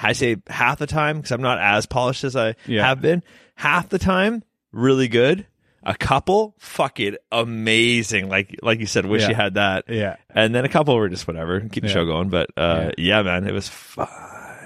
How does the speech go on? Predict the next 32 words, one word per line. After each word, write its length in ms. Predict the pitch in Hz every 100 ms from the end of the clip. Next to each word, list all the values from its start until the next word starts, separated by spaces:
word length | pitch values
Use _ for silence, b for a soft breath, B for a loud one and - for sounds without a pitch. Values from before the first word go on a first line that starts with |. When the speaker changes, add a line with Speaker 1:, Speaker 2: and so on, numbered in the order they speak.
| - - _ b -
Speaker 2:
That's 180 | 98
awesome. 320 | 95 95 - 98
Speaker 1:
I 100 | 104
got, 240 | 113 104
I 120 | 101
got 120 | 113
more, 300 | 127 131 131
uh, 140 | 127 123
more, 280 | 123 123 107
more 160 | 120
shows 220 | 113 113
coming 240 | - 107 92
up, 160 | 85
so 180 | - 92
I, 220 | 90 90
I 20 | 101
will 200 | 104 95
do 160 | 85
that. 260 | 78 67 -
I 80 | 85
will 120 | 90
stick 200 | - -
my 160 | 87 87
Speaker 2:
Yeah. 200 | 110 98
Speaker 1:
phone 200 | 92 85
up 160 | 85 -
or 120 | 78
something, 260 | - 64 80
or 80 |
at 100 | 80 80
least 220 | 92 -
the 160 | -